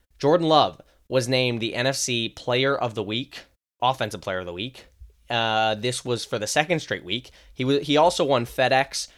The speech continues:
Air Player of the Week this week for also, I believe, the second straight week.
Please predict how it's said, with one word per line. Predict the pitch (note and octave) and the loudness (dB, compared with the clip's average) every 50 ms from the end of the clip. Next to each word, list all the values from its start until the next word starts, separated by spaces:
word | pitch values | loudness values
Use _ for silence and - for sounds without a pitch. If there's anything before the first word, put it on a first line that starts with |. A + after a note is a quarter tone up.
| _ _ _ - | _ _ _ -4
Air | A2+ A2+ A2 A2 | -2 -2 0 -2
Player | - - B2 A2+ G#2+ G#2 | -2 -2 0 0 0 0
of | F#2 E2+ | -2 -4
the | F#2+ | -4
Week | F#2+ C3+ F#3 G3 - - - _ _ - - - | -2 -2 -2 -2 -4 -12 -20 _ _ -20 -14 -6
this | - B2+ C3 - - | -4 -2 -2 -2 -2
week | C3+ C#3+ C#3 C#3 | -2 -4 -4 -4
for | - B2+ A2+ - - - | -6 -6 -6 -6 -4 0
also, | A#2+ C3+ D3+ D3 - D3 A2+ | 0 0 0 0 0 0 0
I | G#2+ G#2 | 0 0
believe, | F#2 G#2 G2 G2 G#2+ A#2 A#2+ | -2 -4 -6 -6 -8 -8 -6
the | A#2+ | -6
second | G#2 - G2 - - G#2 | -6 -6 -6 -6 -8 -12
straight | - - - F#2 - | -12 -12 -12 -10 -6
week. | G#2+ B2+ C#3+ - | -6 -6 -6 -6